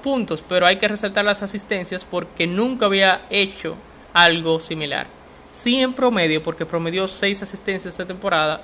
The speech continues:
y en otras ocasiones lo había hecho. Pero en toda la mitad de temporada promedió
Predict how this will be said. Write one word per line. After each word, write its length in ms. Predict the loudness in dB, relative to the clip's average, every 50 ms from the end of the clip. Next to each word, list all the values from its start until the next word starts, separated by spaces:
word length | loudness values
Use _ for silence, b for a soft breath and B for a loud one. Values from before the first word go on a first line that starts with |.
| -10 -8
y 80 | -6
en 80 | -4 -4
otras 240 | -2 -2 -2 -4 -4 -2 -2 -2
ocasiones 420 | -2 0 -2 -2 -2 -4 -4 -4
lo 60 | -2
había 240 | 0 2 4 4 2
hecho. 160 | 2 -2 -6 -14 -20 -20 -20 -20 -20 -20 B B B B B B B B -20 -20 -20 -8 -2
Pero 380 | 0 2 4 4 4 2 2 -2 -8 -20 -20 -20 -20 -20 -20 -20 -20 -20 -20 -20 -20 -20 -20 -20 -20 -20 -20 -20 -20 -8 -4
en 200 | -4 -2 -2 -4 0
toda 320 | 2 6 6 6 6 6
la 120 | 6 4 2
mitad 460 | 0 -2 -4 0 4 6 6 6 4
de 120 | 2 -4
temporada 600 | -4 -4 -4 -4 -2 0 2 2 2 2 2 -2
promedió 520 | -4 -4 -4 -4 -2 0 2 2 2 2